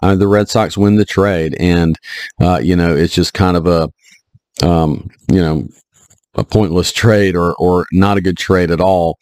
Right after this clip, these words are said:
for the Braves in that case, right? It really is just about Chris Sale getting on the field enough,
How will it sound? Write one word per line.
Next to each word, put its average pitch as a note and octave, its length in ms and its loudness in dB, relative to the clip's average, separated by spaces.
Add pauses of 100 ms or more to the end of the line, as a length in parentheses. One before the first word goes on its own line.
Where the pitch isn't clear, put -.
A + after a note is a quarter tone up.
(480)
for F#2 420 2
the D#2 160 -2
Braves E2 640 -2
in F2 220 2
that E2 320 0
case, D#2 500 -2 (380)
right? F2+ 380 0
It F2+ 160 0
really F#2+ 340 2
is F#2+ 140 -2
just - 180 -4
about F2 320 -2
Chris F2+ 240 -2
Sale F2 240 0 (100)
getting F2 300 0
on E2+ 220 0
the E2 80 0
field E2+ 420 0
enough, E2+ 540 0